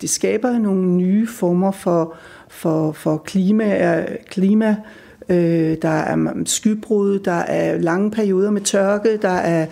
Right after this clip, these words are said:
fugtigere i perioder, så der er nogle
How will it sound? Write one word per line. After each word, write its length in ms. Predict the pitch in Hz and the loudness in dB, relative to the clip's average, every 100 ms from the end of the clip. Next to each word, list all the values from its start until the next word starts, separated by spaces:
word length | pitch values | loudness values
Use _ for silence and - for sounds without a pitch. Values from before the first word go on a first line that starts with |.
| - - - - - _ | -10 -20 -20 -20 -20 _
fugtigere 960 | - - 214 214 - 233 190 180 185 | -16 -4 -2 -2 -4 -4 -2 -2 0
i 100 | 190 | -2
perioder, 680 | 190 190 190 190 185 196 202 | -2 -2 0 0 0 0 0
så 220 | 202 - 190 | -2 -2 0
der 60 | 190 | 0
er 40 | |
nogle 360 | 196 208 208 | 0 0 -2